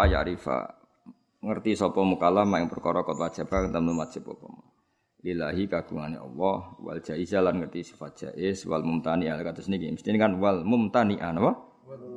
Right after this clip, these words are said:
Harusnya kan ndak usah napa? Alif. Ya, harusnya napa? Wal jaiza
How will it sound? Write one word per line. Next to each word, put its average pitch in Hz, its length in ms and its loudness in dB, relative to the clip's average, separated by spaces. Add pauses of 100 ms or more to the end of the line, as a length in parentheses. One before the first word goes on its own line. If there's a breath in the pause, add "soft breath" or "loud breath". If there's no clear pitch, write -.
(460)
Harusnya 90 320 2
kan 135 160 4
ndak 104 80 -2
usah 104 240 2
napa? 113 320 2
Alif. 135 320 2 (640)
Ya, 98 240 2
harusnya 87 240 2
napa? 107 240 4
Wal 92 240 4
jaiza 92 640 4